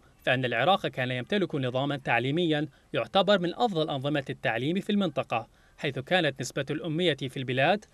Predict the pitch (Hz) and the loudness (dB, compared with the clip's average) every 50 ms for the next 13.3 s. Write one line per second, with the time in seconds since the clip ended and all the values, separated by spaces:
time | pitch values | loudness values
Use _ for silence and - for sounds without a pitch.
0 | _ _ _ - - 135 - - 156 160 180 202 190 226 220 208 190 - - - | _ _ _ -6 -6 -6 -2 0 0 2 2 2 2 2 2 2 0 0 -2 -4
1 | 131 113 - - - _ _ - 139 139 139 156 208 226 - 175 135 139 135 - | -6 -6 -8 -10 -20 _ _ 0 2 4 6 6 6 6 4 2 -2 -2 -2 -2
2 | - 139 139 147 170 180 170 156 147 131 127 123 123 147 180 208 208 - - _ | 0 0 0 0 0 -2 -2 -2 -2 -2 -2 2 4 4 4 4 4 0 -6 _
3 | - _ _ - 240 226 208 165 151 139 143 139 131 - - 185 196 202 170 160 | -20 _ _ -2 0 2 2 2 0 0 0 0 -2 0 0 0 0 0 0 0
4 | 156 151 147 - 165 151 - 196 185 175 175 - - 220 220 190 151 123 127 127 | 0 -2 -2 -4 -4 -4 -2 0 0 0 0 0 0 0 2 2 2 2 2 2
5 | 131 - - 175 175 160 170 165 165 - - - - - _ - - 143 143 135 | 0 0 0 -2 0 0 0 0 0 -2 -6 -16 -20 -20 _ -4 -2 0 0 2
6 | 135 139 139 165 180 165 175 165 151 - - 143 143 156 - 180 170 - 196 190 | 0 2 2 4 4 4 2 0 -2 -4 -4 -2 0 2 2 2 0 0 2 2
7 | 170 165 - - 151 - 156 143 147 165 - 190 202 190 196 - - 190 - - | 2 2 0 -2 -6 -2 -2 0 0 0 0 -2 -2 -2 0 2 2 2 2 2
8 | 214 165 131 120 117 - _ - - - - - - 143 135 143 147 147 156 180 | 0 0 0 -2 -4 -6 _ -20 -20 -20 -20 -8 -2 0 2 2 2 2 2 2
9 | 202 220 214 180 143 127 135 139 135 135 139 131 139 165 190 190 170 160 160 156 | 2 2 2 0 0 2 4 4 4 4 2 2 4 4 4 4 2 0 -2 -2
10 | - - - - - - 170 190 202 - 190 170 175 180 - 170 156 151 165 175 | -4 -10 -20 -18 -8 -4 -4 -2 0 0 0 0 0 -2 -2 -2 -4 -2 0 2
11 | 165 156 156 - 202 214 220 196 147 - 147 135 - 180 180 175 165 135 147 147 | 2 2 0 0 -2 0 0 0 0 0 -2 0 2 2 2 2 2 0 -2 -2
12 | - 147 - - - 185 180 170 170 165 156 156 147 139 139 139 135 165 185 180 | -4 -6 -4 0 2 4 4 4 2 2 2 2 0 2 2 2 4 6 6 6
13 | 165 165 160 - - | 6 4 2 0 -4